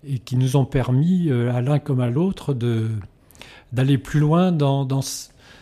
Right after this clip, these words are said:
dans cette formation à la religion qui, si elle s'arrête au catéchisme qu'on a connu dans notre enfance, est bien pauvre.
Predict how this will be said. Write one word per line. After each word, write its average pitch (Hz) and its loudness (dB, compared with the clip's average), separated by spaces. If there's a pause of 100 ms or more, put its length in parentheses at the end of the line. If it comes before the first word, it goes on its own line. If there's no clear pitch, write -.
(200)
dans 131 2
cette 156 0
formation 156 4
à 156 4
la 147 4
religion 139 2
qui, 139 -2
si - -2
elle 131 2
s'arrête 139 0
au 139 4
catéchisme 135 0
qu'on 127 -2
a 123 0
connu 135 2
dans 127 0
notre 120 -4
enfance, 143 -4
est 123 -2
bien 139 0
pauvre. 113 0